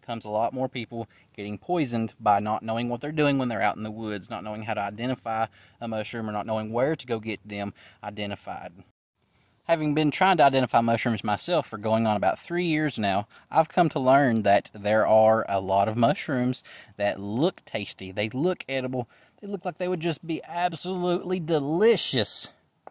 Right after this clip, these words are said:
but are very deceiving. Still yet, there are mushrooms that look like other mushrooms, and you can't tell them apart very easily unless you know exactly what you're looking for.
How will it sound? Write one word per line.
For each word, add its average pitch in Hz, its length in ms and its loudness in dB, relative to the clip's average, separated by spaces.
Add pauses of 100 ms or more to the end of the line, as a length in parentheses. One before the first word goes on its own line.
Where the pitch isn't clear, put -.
but 117 120 0
are 113 40 2
very 143 220 6
deceiving. 98 640 -4 (500)
Still 110 260 -4
yet, 117 240 4
there 120 200 4
are - 20 2
mushrooms 117 400 2
that 113 160 2
look 156 300 0
like 151 240 4
other 170 200 2
mushrooms, 110 680 0 (360)
and 131 140 0
you 147 80 0
can't 147 220 -6
tell 151 120 2
them 151 120 2
apart 143 340 2
very 131 240 0
easily 139 400 0
unless 110 300 0
you 107 40 -2
know 107 80 0
exactly 156 460 2
what 139 260 2
you're 120 120 -4
looking 123 320 -2
for. 87 400 -12